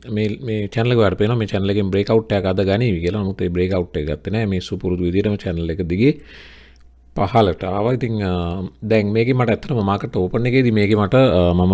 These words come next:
බ්‍රේක් ඉවන් කරලා තිබ්බේ ට්‍රේඩ් එක. ඕපන් එකේදීම මේ ට්‍රේඩ් එක අයින් වුණා නම් මට මේකේ පොඩි ප්‍රොෆිට් එකකුත් තිබ්බා ඩොලර්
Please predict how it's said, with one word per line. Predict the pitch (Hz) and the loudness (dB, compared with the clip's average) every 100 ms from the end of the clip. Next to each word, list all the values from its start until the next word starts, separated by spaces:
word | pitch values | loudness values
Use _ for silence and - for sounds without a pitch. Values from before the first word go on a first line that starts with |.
| 95 | 4
බ්‍රේක් | 104 117 120 | 6 6 8
ඉවන් | 135 123 104 | 6 6 6
කරලා | 95 90 | 4 4
තිබ්බේ | 101 98 | 4 4
ට්‍රේඩ් | - 90 87 | 6 6 6
එක. | 107 147 - - - - - - - - 131 | 6 4 2 -6 -20 -20 -20 -20 -12 6 8
ඕපන් | 143 147 139 | 10 8 8
එකේදීම | - 139 139 | 8 8 8
මේ | 120 | 6
ට්‍රේඩ් | 113 120 113 | 6 6 6
එක | 110 | 4
අයින් | 101 98 | 4 4
වුණා | 113 | 4
නම් | 131 110 | 4 4
මට | 92 | 2
මේකේ | 98 90 | 2 2
පොඩි | 107 98 | 2 6
ප්‍රොෆිට් | 104 - - | 4 4 4
එකකුත් | 107 82 | 4 2
තිබ්බා | - 98 | -2 0
ඩොලර් | 87 87 | 2 0